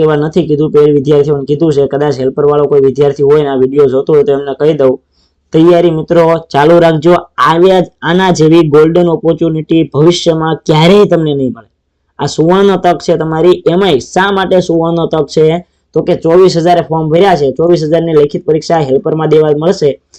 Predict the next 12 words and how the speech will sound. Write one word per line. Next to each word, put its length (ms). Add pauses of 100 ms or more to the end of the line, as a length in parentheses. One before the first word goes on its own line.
(260)
એમાંથી 400
મને 280
નથી 320
લાગતું 340 (380)
કે 60
આના 300 (100)
અડધા 340
અથવા 200
તો 100
વિદ્યાર્થી 400
મિત્રો 140
બે 220